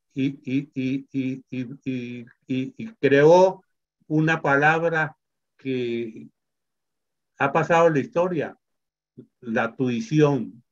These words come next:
de cultos. O sea, que él tenía la tutoría sobre los arzobispos, sobre los obispos, sobre los cultos. Ese era Mosquera, ese era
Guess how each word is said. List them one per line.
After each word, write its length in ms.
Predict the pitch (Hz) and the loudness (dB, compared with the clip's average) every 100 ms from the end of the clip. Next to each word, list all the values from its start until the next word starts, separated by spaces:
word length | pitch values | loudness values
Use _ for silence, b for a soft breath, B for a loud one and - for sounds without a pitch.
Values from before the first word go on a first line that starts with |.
| _ | _
de 260 | 110 110 110 | -4 -4 -2
cultos. 680 | - 113 - 85 _ _ _ _ _ _ | -4 -4 -10 -20 _ _ _ _ _ _
O 160 | - 117 | -6 -4
sea, 420 | 127 143 151 156 _ _ _ | 0 2 0 -4 _ _ _
que 100 | 131 | 0
él 180 | 135 131 | 0 0
tenía 400 | 131 127 127 123 | -2 -2 -4 -6
la 240 | 110 101 - | -8 -10 -8
tutoría 760 | 110 110 113 113 123 117 110 - _ _ - | -8 -2 -2 0 0 -2 -4 -12 _ _ -6
sobre 340 | 107 98 101 | -4 -4 -8
los 240 | 98 92 | -8 -10
arzobispos, 920 | 104 95 104 110 117 117 - 107 104 _ _ _ | -10 -8 -4 -2 -2 -4 -8 -8 -8 _ _ _
sobre 360 | 113 107 101 | 0 0 0
los 220 | 98 92 107 | -4 -8 -6
obispos, 640 | 104 117 123 - 104 95 _ _ - | -2 -2 -2 -6 -8 -8 _ _ -4
sobre 300 | 110 104 101 | -2 0 -2
los 160 | 101 | -4
cultos. 260 | - 113 - _ _ | -8 -10 -12 _ _
Ese 680 | - 196 208 185 190 185 180 - | 2 6 6 4 0 -2 -4 0
era 440 | 156 160 156 156 - | 4 4 2 0 -4
Mosquera, 720 | 117 110 - - 135 92 76 _ _ _ _ _ - | -6 -6 -6 -2 0 -2 -8 _ _ _ _ _ -2
ese 540 | 139 156 156 160 156 | 2 2 2 2 4
era 340 | 156 147 143 | 2 0 -6